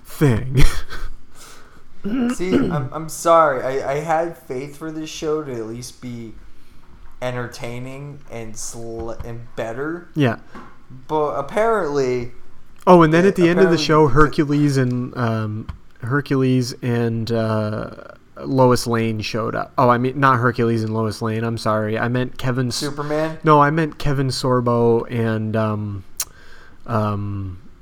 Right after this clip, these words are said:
Speaker 1: what's her name that played Lois Lane
Speaker 2: Uh,
Speaker 1: on Lois and Clark.
Speaker 2: Oh! Oh, uh, uh, I almost said, uh,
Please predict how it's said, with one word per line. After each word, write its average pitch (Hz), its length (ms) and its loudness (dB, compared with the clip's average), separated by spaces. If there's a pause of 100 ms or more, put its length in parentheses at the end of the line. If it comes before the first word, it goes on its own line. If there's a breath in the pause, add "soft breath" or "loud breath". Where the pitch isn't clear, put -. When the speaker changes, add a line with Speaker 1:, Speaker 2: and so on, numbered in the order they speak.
(120)
Speaker 1:
what's 120 260 0
her 117 100 2
name 110 300 -2
that 110 160 -6
played 113 240 0
Lois 113 320 2
Lane 113 260 0
Speaker 2:
Uh, 110 40 0
Speaker 1:
on 107 100 -2
Lois 107 320 -2
and 98 100 -8
Clark. 110 400 -4
Speaker 2:
Oh! 190 680 6 (840)
Oh, 190 640 10
uh, 123 360 0
uh, 113 500 -8
I 123 100 -8
almost 120 220 -8
said, 113 240 -4
uh, 117 120 -2